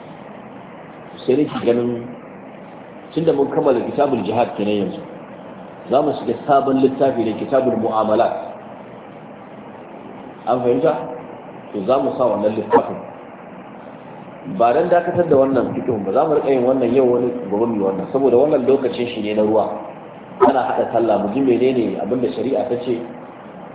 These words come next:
dangane da wannan matsala din, insha Allah ta'ala. Littafin yana nan,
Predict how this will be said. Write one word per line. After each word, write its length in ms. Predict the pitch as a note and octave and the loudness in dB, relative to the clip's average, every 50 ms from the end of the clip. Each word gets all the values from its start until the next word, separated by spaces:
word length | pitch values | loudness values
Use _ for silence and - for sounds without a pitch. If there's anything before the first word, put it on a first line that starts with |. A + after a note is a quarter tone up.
| - - - G2 | -14 -8 -2 2
dangane 400 | A#2+ A#2+ A#2 A#2+ C3 B2 A2+ G#2 | 2 4 4 4 4 4 4 4
da 80 | G#2+ | 4
wannan 320 | G#2+ A2+ G#2+ G#2 G2+ G2 G2 | 4 4 4 0 0 -2 -2
matsala 380 | G2+ - - A2 G#2+ G#2 F#2 - | -4 -4 -2 0 0 2 2 0
din, 400 | - - - - - - A2+ - | -2 -6 -8 -10 -10 -10 -8 -4
insha 160 | - C3 - | 0 0 2
Allah 220 | - - G2+ F#2+ F#2 - | 2 2 2 0 0 -2
ta'ala. 280 | - - - F2 E2+ E2+ - - - - - - - - - - - - - - - - - - - - - | -2 -2 -2 -2 -2 -4 -6 -8 -12 -14 -16 -16 -16 -18 -18 -18 -18 -18 -16 -16 -16 -16 -16 -16 -14 -8 -4
Littafin 400 | - A#2+ A#2 - D3+ D3+ B2+ B2 A#2+ B2 | -4 -2 2 2 2 2 2 0 2 2
yana 240 | B2+ B2 A2+ G#2+ A2+ | 2 2 2 2 0
nan, 140 | B2 C#3 | 0 -2